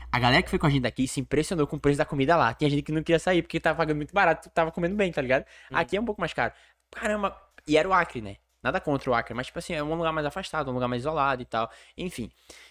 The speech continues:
Speaker 1: Então, é uma experiência que desde o momento que você pré-, se planeja pra ir, desde o momento que você decidir,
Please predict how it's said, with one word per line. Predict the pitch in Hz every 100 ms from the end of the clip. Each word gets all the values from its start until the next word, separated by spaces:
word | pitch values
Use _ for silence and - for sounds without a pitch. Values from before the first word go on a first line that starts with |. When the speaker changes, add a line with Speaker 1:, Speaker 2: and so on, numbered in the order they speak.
| -
Speaker 1:
Então, | 139 - 208 190 -
é | 151
uma | 190
experiência | - 156 135 156 147
que | -
desde | 127 151 233 226 226
o | 196 -
momento | 175 180 147 139
que | 139
você | 139 -
pré-, | 135 - 143 135 _ _ _ _ _ _ _ _ _
se | -
planeja | 156 156 196
pra | 226 151
ir, | 123 135
desde | 156
o |
momento | 196 185
que | -
você | 156
decidir, | 135 190 185 160